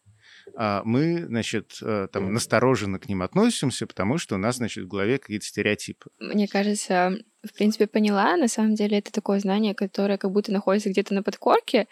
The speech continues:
Speaker 2: но ты просто не можешь его оттуда вытащить. Но мне на самом деле очень понравилась эта мысль. Правильно ли я поняла, что, э,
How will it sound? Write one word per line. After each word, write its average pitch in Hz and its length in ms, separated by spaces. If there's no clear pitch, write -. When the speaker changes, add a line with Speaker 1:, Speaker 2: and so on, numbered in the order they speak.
Speaker 2:
но 226 680
ты 226 100
просто 196 600
не 220 300
можешь 196 380
его 180 160
оттуда 175 340
вытащить. - 560
Но 226 640
мне 208 180
на 214 60
самом 208 160
деле 190 140
очень 202 220
понравилась 175 460
эта - 140
мысль. 262 520
Правильно 214 400
ли 190 80
я 196 140
поняла, 196 520
что, 196 840
э, - 0